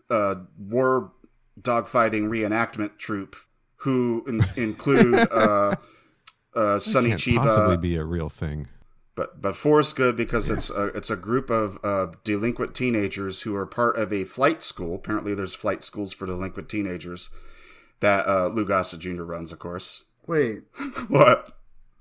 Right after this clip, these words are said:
Speaker 3: Wait, they let delinquent teenagers
Speaker 1: Fly airplanes?
Speaker 3: fly planes?
Speaker 1: Yeah. And then, you know, like you do, they stumble across a rogue military, uh, operation to drop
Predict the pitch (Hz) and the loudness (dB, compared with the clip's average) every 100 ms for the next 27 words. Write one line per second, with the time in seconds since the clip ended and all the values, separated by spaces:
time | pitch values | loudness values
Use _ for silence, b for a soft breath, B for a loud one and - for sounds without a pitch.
0 | - 160 120 107 123 127 151 - 127 120 | -4 -2 -2 -2 -4 -2 -2 -2 -4 -2
1 | 135 147 123 - 135 123 - 131 107 104 | -2 0 -2 -2 -2 -2 0 4 6 6
2 | 107 - 123 127 131 - - 131 107 87 | 4 4 2 4 2 0 -2 4 4 4
3 | - B B B B B 135 135 135 135 | 0 B B B B B 4 8 8 6
4 | 139 123 120 120 127 147 120 123 120 113 | 6 6 6 6 4 2 4 4 4 2
5 | - 117 113 110 113 - 107 107 - 110 | 0 0 0 0 -2 2 2 2 0 0
6 | 104 107 101 104 104 - 107 104 101 98 | 0 0 0 0 -2 0 0 0 0 0
7 | 101 98 95 101 101 98 95 92 101 98 | 0 2 2 0 -2 -2 -2 -2 -4 -6
8 | 87 107 98 95 87 104 104 - | -4 -4 -2 -4 -2 0 0 -2